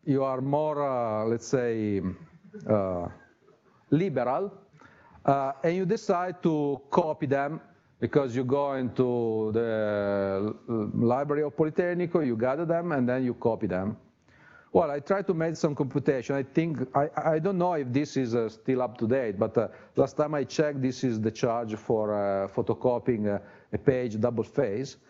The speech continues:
So if you want to copy this, you can, uh, you have to spend about twenty-six euros.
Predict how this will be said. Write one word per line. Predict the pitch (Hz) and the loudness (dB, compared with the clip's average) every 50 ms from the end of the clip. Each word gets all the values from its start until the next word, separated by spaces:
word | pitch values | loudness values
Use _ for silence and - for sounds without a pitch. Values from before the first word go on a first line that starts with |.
| - - _ _ | -20 -20 _ _
So | - - 180 165 143 120 117 - - - | 0 2 2 2 2 -4 -6 -8 -4 0
if | 165 151 156 - | 0 2 2 2
you | 175 160 | 0 0
want | 160 175 196 208 190 - | 2 0 -2 -2 0 -2
to | 156 | -2
copy | - - 190 180 165 139 110 - 127 | 0 2 2 2 2 0 -2 -2 -2
this, | 117 117 139 139 151 175 - - - - _ _ - | 0 0 0 0 0 -2 -6 -10 -18 -20 _ _ -2
you | 143 139 | 0 0
can, | 135 - 151 139 139 139 139 | 2 2 0 0 0 0 -2
uh, | 135 131 123 120 117 120 | 0 0 0 0 -2 0
you | - 147 151 | 0 0 0
have | 156 147 - | 0 -2 -2
to | - 165 | -2 -2
spend | 156 - - - 156 143 139 143 151 143 | -2 -2 -4 -2 0 0 0 0 0 0
about | 135 123 127 127 131 123 - - - - | 0 0 0 0 -2 -4 -8 -16 -10 -2
twenty-six | - 139 139 131 - 123 117 - 139 127 127 - - | -2 -2 -2 -2 -6 -10 -4 -2 -2 -2 -2 -4 -2
euros. | 135 131 127 123 120 123 131 135 - - | 0 0 0 0 0 -2 -4 -6 -10 -16